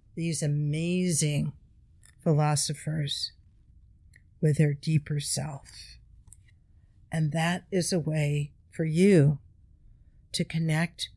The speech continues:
with yourself. Perhaps you like to walk at night, maybe somewhere in nature.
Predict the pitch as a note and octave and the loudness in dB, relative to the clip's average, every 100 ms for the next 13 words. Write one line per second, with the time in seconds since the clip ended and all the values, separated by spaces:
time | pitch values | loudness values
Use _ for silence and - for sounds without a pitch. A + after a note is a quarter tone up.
0 | _ E3+ D3+ D#3+ C#3+ - D3+ D3+ - - | _ -6 -4 -4 -2 0 0 -2 -6 -16
1 | - - - _ _ _ _ _ _ _ | -20 -20 -20 _ _ _ _ _ _ _
2 | _ _ - _ - - _ F3+ E3+ - | _ _ -20 _ -20 -20 _ -4 -2 0
3 | E3 G#3+ - - F3 D#3+ D3 D3 - D3 | 0 0 -2 0 0 2 0 -2 -4 0
4 | C#3+ C#3+ C#3+ C3+ - D3+ C#3+ D3 D3 - | 2 0 0 -4 0 0 2 0 0 -4
5 | - - - _ _ _ - _ _ _ | -8 -12 -14 _ _ _ -20 _ _ _
6 | D3+ D3 F3 A3 G#3 G3 - E3 D#3 D3 | 2 4 4 4 2 2 2 2 2 0
7 | D3+ D3 D3 D3 - - - E3+ D#3+ D3+ | 0 2 2 -2 -8 -20 -8 -2 0 2
8 | C#3+ C#3+ - C#3+ C#3 | 0 -4 -4 -4 -4